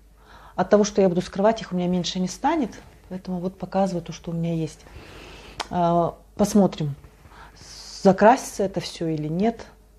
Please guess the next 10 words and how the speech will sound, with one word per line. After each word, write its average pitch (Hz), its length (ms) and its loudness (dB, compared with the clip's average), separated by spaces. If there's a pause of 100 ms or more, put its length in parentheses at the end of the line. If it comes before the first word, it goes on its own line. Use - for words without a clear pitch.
(920)
Так, 156 220 2
теперь, - 380 8 (1300)
а, 170 140 0
давайте 202 380 8
я 185 40 0
прям 180 180 2
перед 185 240 2
вами 156 360 4 (220)
буду 175 180 2
открывать. 208 600 2